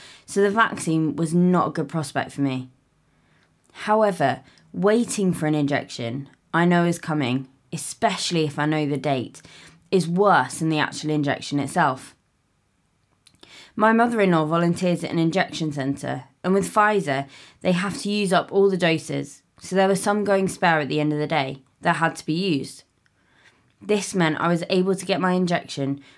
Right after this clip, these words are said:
with only two minutes to worry about it. That is the best way it could have happened. The next morning, my arm was quite swollen, and looking at it made me feel very ill.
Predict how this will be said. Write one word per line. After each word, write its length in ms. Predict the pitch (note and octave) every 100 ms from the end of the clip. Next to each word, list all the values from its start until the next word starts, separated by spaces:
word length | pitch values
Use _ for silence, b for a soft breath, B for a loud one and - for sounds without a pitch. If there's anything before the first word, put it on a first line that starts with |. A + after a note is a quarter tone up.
| B
with 140 | F#3
only 260 | F3+ F3+ F3
two 340 | F3 - G3
minutes 360 | F#3+ F3 C#3 -
to 80 | D#3
worry 280 | D3 C#3 C#3
about 360 | C3 B2+ B2+
it. 160 | - - _ _ _ _ _ _ _ -
That 200 | F#3+ F#3
is 140 | F3
the 100 | E3+
best 460 | D3 - D#3+ C#3 D#3
way 180 | C#3+
it 80 | -
could 140 | - C#3+
have 80 |
happened. 500 | B2 C3+ - C3+ C#3 - _ _ _ _ _ b b b b b b
The 120 | - G3+
next 360 | A#3+ G3 -
morning, 260 | A3 G3+ E3
my 160 | D#3
arm 180 | D#3+ E3
was 120 | E3+
quite 240 | - D#3+ E3
swollen, 420 | - D#3 D3+ D3+
and 200 | D3+ F3
looking 320 | G#3 - D#3
at 200 | C3+ -
it 120 | D#3
made 160 | D3 C#3+
me 100 | C#3+
feel 340 | C#3+ D3 C#3+
very 420 | C3+ D3+ D3 C#3+ B2
ill. 320 | C3 C3